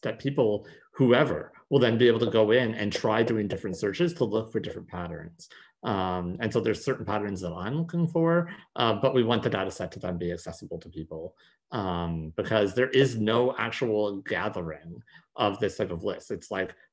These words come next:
I've seen lots of different random lists, but often they're category specific. It's like, here's fifty movies of blindness, or here's twenty movies of wheelchair users. Um, and so we're trying to bring it all together.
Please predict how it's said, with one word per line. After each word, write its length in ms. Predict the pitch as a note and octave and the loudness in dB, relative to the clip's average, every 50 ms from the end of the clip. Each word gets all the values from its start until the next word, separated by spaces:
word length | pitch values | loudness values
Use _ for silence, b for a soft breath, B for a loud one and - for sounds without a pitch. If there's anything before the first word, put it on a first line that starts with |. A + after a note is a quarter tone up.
| _ - | _ -6
I've 120 | A2+ G2+ | -6 -4
seen 220 | - - G#2+ F#2 | -4 -4 -4 -4
lots 240 | F2+ E2+ F#2 G2 - | -4 -4 -6 -6 -8
of 60 | G2 | -8
different 260 | G2+ F2+ - F2+ F2 E2 - _ - | -8 -8 -8 -8 -10 -10 -14 _ -14
random 600 | F#2+ F#2 E2+ E2 F2+ G#2 B2+ C#3+ E3+ E3+ F3+ F3+ | -10 -8 -6 -4 -4 -2 0 2 2 2 2 0
lists, 420 | F#3+ G#3 G#3+ - - - - - - | 0 -2 -4 -6 -8 -16 -20 -6 -2
but 120 | C3+ A#2+ | -2 0
often 320 | - A2 G#2+ A2 - A#2 A2+ | 2 2 0 2 0 0 2
they're 280 | G#2 G2 F#2+ F#2+ F#2 B B B B B _ | 2 2 2 0 -2 B B B B B _
category 460 | - - G#2+ G2 F#2 F#2 G2 F#2 F2+ F2 | -4 -2 -2 -2 -2 -2 -2 -2 -2 -2
specific. 540 | - - - - F3+ E3 F3 - - - - | -4 -4 0 2 2 2 2 0 -10 -10 -8
It's 220 | - G#2+ - - - | -8 -8 -6 -4 -4
like, 200 | F2+ F2+ - - B B B B | -2 -2 -4 -8 B B B B
here's 260 | - - B2+ B2 A#2 - | 0 4 4 4 4 2
fifty 360 | - - C3 B2 - - A2 | -2 -2 -2 -2 -2 -2 -2
movies 480 | G2+ G#2 G#2+ G2+ - E2 D#2+ D#2+ D#2 | 0 0 0 0 -2 -4 -6 -8 -6
of 180 | - F#2 F2 E2+ | -6 -6 -6 -8
blindness, 580 | E2+ F#2 E2+ E2+ F2 E2+ D#2 D2+ E2 - - - B B B B - | -8 -6 -6 -4 -4 -4 -6 -8 -12 -14 -16 -18 B B B B -4
or 80 | - | -2
here's 260 | F2+ F#2 A2 G#2+ G2+ F#2+ | 0 2 2 2 2 0
twenty 340 | - - - A2+ G#2+ G#2 | -6 -6 -4 -2 -2 0
movies 460 | F#2+ F2+ F#2 F2+ E2 E2+ D#2+ D#2+ D#2 - | 0 -2 -2 -2 -4 -4 -8 -6 -4 -4
of 160 | F#2+ E2 - | -4 -4 -4
wheelchair 300 | G2+ F#2+ F#2 - G#2 F2+ | -4 -4 -4 -4 -4 -6
users. 560 | D#2 D2+ D#2 D2+ D#2 D#2+ D#2+ E2+ F2+ - - B B B B B B B | -6 -8 -10 -10 -10 -10 -10 -10 -10 -12 -16 B B B B B B B
Um, 440 | - B2+ G#2+ G2+ F#2 F#2 F#2 F2+ - | -2 0 0 0 0 -2 -4 -6 -6
and 100 | - A#2 | -4 -2
so 60 | G#2 A2 | 0 0
we're 100 | A2 G#2 | 0 2
trying 180 | - B2 A#2 | 2 0 0
to 40 | A2 | 0
bring 220 | F#2+ G2 G#2+ G2+ | 0 0 -2 -2
it 80 | F#2+ F#2 | 0 -2
all 100 | F2 E2+ | -4 -4
together. 500 | E2 - E2 F2 F2 - D3 F3+ G3+ F3 | -6 -6 -8 -8 -6 -4 -4 -4 -4 -6